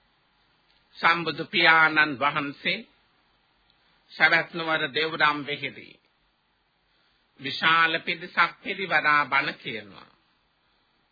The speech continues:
බුදුරජාණන් වහන්සේගේ කීර්ති නාමය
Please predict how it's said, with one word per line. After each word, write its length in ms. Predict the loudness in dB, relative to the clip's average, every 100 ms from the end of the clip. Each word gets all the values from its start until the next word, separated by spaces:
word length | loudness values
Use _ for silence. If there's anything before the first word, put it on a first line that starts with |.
| _ _
බුදුරජාණන් 1000 | -14 -6 0 0 4 4 4 0 -4 -2
වහන්සේගේ 840 | -2 -2 -4 -6 -4 -4 -2 -4 -4 -10 -20 -20 _ _ _ _ _ _ _ _ _
කීර්ති 460 | -6 -4 -4 -6 -10
නාමය 500 | -6 -4 -4 -4 -6